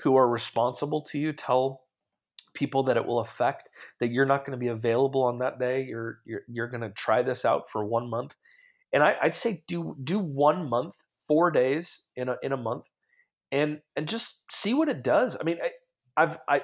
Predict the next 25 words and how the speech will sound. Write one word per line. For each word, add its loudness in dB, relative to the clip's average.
I 2
said -2
I've 0
never 0
mentioned, -4
I've -4
never -2
met 0
anybody 0
who -6
accidentally -2
kept -6
a -8
Sabbath. 0
I've -2
also -2
never -4
met -2
anybody -4
that -6
used -8
to -20
keep -12
a -10
Sabbath. -4